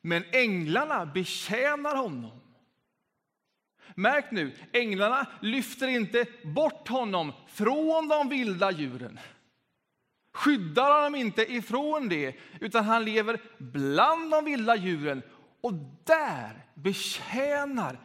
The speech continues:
änglarna honom. Gud är också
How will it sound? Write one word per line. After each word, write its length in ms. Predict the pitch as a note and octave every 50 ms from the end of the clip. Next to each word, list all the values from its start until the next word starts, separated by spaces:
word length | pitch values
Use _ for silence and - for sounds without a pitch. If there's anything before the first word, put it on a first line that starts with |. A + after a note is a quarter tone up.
| - - - _ _ _
änglarna 640 | G#3+ A3 G3+ D#3 C3+ B2+ B2+ C3+ C3+ C3+ C3 B2+ B2+ - - - _
honom. 640 | - - G3 F#3 D3+ B2+ A#2+ A2+ A#2+ A#2+ A2 A2 - _ _ _ _ _ _ _ _ _ _ _ _ _
Gud 560 | E3+ D3 F#3+ C4+ C#4+ C#4 C4+ B3+ - - -
är 380 | A3+ A#3 A#3+ A#3+ A#3+ A#3 A3+ F#3+ - - - _ _ _ _ _ _ _ _ _ _ _ _ _
också 560 | B3+ C4+ - - - - - - A#3+ A3+